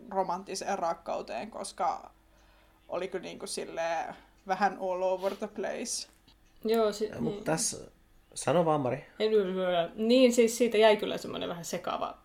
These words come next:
Speaker 2: sekava olo tosiaan siitä osiosta, vaikka siellä olikin jotain yksittäisiä tosi hyviä kohtauksia, niin kuin myös se taksikohtaus oli jotenkin, jotenkin tosi onnistunut
Speaker 3: Mm.
Speaker 2: kaikissa nyansseissaan.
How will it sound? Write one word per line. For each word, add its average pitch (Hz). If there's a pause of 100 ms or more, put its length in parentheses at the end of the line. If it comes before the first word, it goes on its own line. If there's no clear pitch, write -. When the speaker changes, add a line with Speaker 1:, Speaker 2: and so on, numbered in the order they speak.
(160)
Speaker 2:
sekava -
olo -
tosiaan - (960)
siitä 208
osiosta, 208 (300)
vaikka 202
siellä 202
olikin 196
jotain 190
yksittäisiä 208 (840)
tosi 196
hyviä 190
kohtauksia, -
niin 185
kuin 190
myös 190
se 202
taksikohtaus -
oli -
jotenkin, 233 (1000)
jotenkin 202
tosi -
onnistunut 202 (1500)
Speaker 3:
Mm. 110
Speaker 2:
kaikissa 147 (240)
nyansseissaan. 202